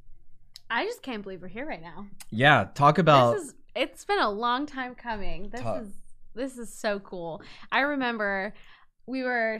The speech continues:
Speaker 1: sitting in our house church back when we were in South Boston, and I always loved watching Fran.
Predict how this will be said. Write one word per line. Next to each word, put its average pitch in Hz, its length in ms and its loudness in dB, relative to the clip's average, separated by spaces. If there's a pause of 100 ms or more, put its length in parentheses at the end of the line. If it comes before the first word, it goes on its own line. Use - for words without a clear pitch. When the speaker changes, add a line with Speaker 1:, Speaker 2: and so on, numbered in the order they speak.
(100)
Speaker 1:
sitting 269 220 -6
in 240 60 -8
our 220 120 -6
house 302 420 -10
church - 520 -14 (100)
back 208 240 -4
when 226 80 -10
we 202 80 -8
were 196 100 -8
in 190 140 -8
South 190 340 -6
Boston, 202 720 -4 (320)
and 190 720 -6
I 214 140 -4
always 277 240 -2
loved 196 320 -6
watching 170 720 -4
Fran. 185 720 -8